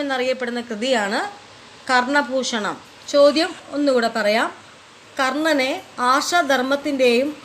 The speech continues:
ആത്മത്യാഗത്തിൻ്റെയും ഉത്കൃഷ്ട പ്രതീകമായി ചിത്രീകരിക്കുന്ന ഉള്ളൂർ കൃതി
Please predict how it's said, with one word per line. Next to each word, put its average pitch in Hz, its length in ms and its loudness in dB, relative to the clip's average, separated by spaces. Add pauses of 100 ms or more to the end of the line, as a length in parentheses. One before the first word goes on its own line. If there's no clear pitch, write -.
(100)
ആത്മത്യാഗത്തിൻ്റെയും 269 1200 0 (640)
ഉത്കൃഷ്ട 320 420 -4 (120)
പ്രതീകമായി 277 640 2 (120)
ചിത്രീകരിക്കുന്ന 247 720 2 (760)
ഉള്ളൂർ 302 300 4 (100)
കൃതി 220 260 -2